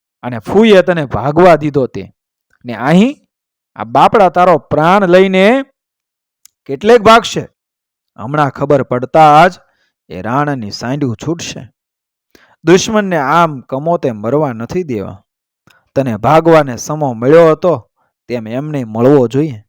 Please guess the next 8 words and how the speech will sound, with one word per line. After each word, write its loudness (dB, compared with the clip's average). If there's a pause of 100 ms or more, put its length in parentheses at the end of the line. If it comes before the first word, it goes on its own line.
(560)
માટે 0
આ 2
બે 2
ઘોડા -2 (420)
આણ્યા -8
છે. -20 (480)
લ્યો -2
બાપ, -2